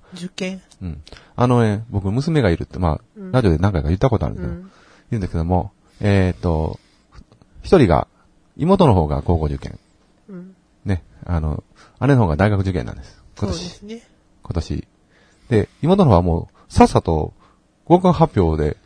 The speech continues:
Speaker 2: 受かったらしくて、
Speaker 1: うん。
Speaker 2: あ、おめでとうって感じ。
Speaker 1: おめでたいですね。
Speaker 2: でも大学受験だし。
Speaker 1: うん。
Speaker 2: ところがね、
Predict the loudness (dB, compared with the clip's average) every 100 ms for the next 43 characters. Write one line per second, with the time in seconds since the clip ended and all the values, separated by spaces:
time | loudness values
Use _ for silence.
0 | _ _ _ -4 4 6 6 2 0 -4
1 | -6 -8 -14 -16 -18 _ _ _ -8 -8
2 | _ -2 0 4 4 4 0 -2 -2 -2
3 | -6 -8 -10 -14 -12 -14 -16 -14 -14 -16
4 | _ _ _ _ _ -8 -4 -2 -2 -4
5 | -6 -8 -8 -12 -18 _ -20 -20 -14 -14
6 | -14 -18 _ _ _ _ -16 -4 -2 0
7 | -2 -6